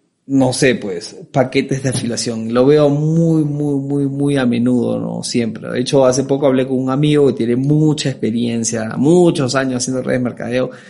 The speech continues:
y me estaba contando que estaba haciendo mucho dinero, y yo, obviamente, como es un amigo y somos colegas, lo estaba escuchando, estaba haciendo millones de dólares,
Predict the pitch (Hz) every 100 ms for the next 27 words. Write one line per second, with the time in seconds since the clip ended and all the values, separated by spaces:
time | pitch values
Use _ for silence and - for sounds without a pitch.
0 | - - _ _ _ _ 139 151 180 196
1 | 202 185 147 160 175 165 - 156 160 160
2 | 160 151 151 147 156 139 143 131 127 165
3 | 139 123 127 - - _ - 123 127 127
4 | 127 123 117 120 143 147 151 139 135 131
5 | 123 120 120 - 120 151 127 127 165 -
6 | - _ - 110 113 123 160 156 165 127
7 | 170 - 117 120 131 131 123 151 123 123
8 | 123 120 120 - - -